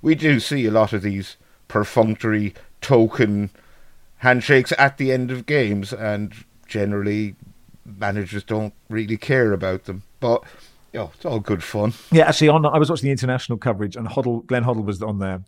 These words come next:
Speaker 2: and actually he was there with Zola, and they were both trying to claim <laughs> their absolute bias for who, who, who was wrong in handshake case, gate. But he was saying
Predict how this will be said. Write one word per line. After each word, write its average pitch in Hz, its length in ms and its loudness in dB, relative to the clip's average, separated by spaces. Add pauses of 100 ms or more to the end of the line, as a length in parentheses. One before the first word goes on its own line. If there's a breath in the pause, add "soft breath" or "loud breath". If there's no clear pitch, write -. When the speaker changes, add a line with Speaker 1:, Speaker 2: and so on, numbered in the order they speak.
Speaker 2:
and 127 100 -2
actually 131 280 -4
he 135 140 2
was 135 120 0
there 123 100 4
with 113 160 0
Zola, 117 380 2
and 110 120 -2
they 107 60 0
were 107 80 0
both 117 240 0
trying 110 160 -6
to 101 60 -6
claim 107 420 -4 (200)
<laughs> - 200 -12
their 123 180 0
absolute 127 420 -4
bias 110 460 -4
for 92 220 -10
who, 165 160 6 (160)
who, 160 80 4 (140)
who 156 160 0
was 120 200 -6
wrong 127 280 4
in 110 120 -2
handshake 113 460 -4
case, 98 200 -6 (440 loud breath)
gate. 110 240 0
But 127 80 -2
he 139 100 4
was 151 120 -2
saying 135 240 0